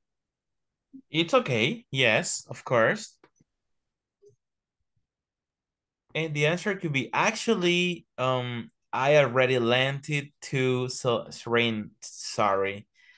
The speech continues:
Ahí es donde ocupa la palabra. En realidad, eh, ya se lo presté. Por eso dice la palabra, "I already lent", porque yo lo doy. Ya se lo presté a Serena.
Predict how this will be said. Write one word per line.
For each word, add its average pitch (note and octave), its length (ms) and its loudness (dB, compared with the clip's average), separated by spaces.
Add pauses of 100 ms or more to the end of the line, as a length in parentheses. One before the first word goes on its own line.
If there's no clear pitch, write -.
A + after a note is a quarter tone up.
(600)
Ahí C3 160 4
es C#3 80 2
donde F3 200 4
ocupa E3 280 2
la D#3 160 4
palabra. D#3 400 2
En C3 140 -4
realidad, C#3 640 0 (180)
eh, A#2+ 360 -6
ya C3 300 2
se D#3+ 160 -2
lo D3+ 180 2
presté. C3 640 -4
Por B2+ 100 2
eso C3 160 -2
dice C#3+ 200 -4
la C3+ 120 0
palabra, B2 320 -2
"I C#3 80 2
already C#3+ 320 -2
lent", B2+ 460 -2 (480)
porque A#2+ 340 -2
yo C3 160 0
lo C3+ 140 2
doy. B2 420 0 (680)
Ya C3+ 340 2
se D3+ 160 0
lo D3 140 2
presté C#3+ 580 -2
a A#2+ 160 0
Serena. A#2 520 -4